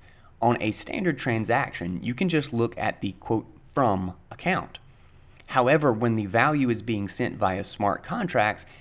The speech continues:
it becomes much more complicated. BitGo's multi-sig contract also has, quote,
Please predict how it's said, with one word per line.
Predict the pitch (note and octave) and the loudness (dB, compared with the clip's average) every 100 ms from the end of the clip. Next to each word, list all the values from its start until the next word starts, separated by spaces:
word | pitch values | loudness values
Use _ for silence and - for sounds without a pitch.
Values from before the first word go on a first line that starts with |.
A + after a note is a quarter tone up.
| - - | -20 -10
it | A#2+ | -4
becomes | B2+ C#3+ C3 | 0 0 0
much | A#2+ E3 - C#3 | 2 2 2 -2
more | B2 | -2
complicated. | A#2 - A2+ A#2 F2+ - - - - - - - - - - G#2+ | -4 0 0 0 -6 -12 -14 -14 -18 -20 -20 -20 -20 -20 -16 0
BitGo's | D3+ F3 E3 C#3+ A#2+ | 2 4 6 6 4
multi-sig | A2 B2+ C3+ A#2 - G2+ | 2 2 2 -2 0 -4
contract | - A2+ A2+ G#2+ D#2+ - | 0 0 0 0 -2 2
also | A2 D#3 E3 C3+ | 4 4 4 0
has, | G2+ F#2+ F#2 | 2 0 0
quote, | - - F#2+ F2 | -6 -2 -2 -2